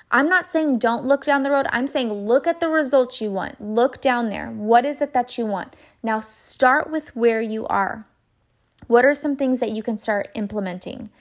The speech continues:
So we'll take the root out of divorce. We'll take the root out of laziness and out of debt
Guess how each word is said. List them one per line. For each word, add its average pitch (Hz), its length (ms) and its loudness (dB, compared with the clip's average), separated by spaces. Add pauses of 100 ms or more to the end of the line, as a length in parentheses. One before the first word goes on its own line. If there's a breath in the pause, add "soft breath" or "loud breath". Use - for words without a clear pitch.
(220 soft breath)
So - 120 -8
we'll 214 140 2
take - 360 0
the 277 100 4
root 254 240 4
out 220 220 4
of 208 140 -4
divorce. 202 580 0
We'll - 80 -12
take 240 240 -2
the 233 100 0
root 226 200 0
out 226 140 4
of 226 120 0
laziness 208 720 -4
and 202 100 -4
out 202 140 0
of 214 160 -4
debt 190 500 2